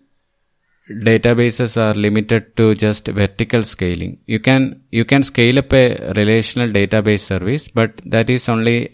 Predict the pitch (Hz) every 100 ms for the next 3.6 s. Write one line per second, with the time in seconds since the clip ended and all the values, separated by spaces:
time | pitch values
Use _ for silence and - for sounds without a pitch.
0 | - 101 - 127 113 101 92 90 104 98
1 | 110 107 107 - 127 131 139 135 87 107
2 | 110 107 - 104 104 - - 101 98 101
3 | - 107 98 92 98 160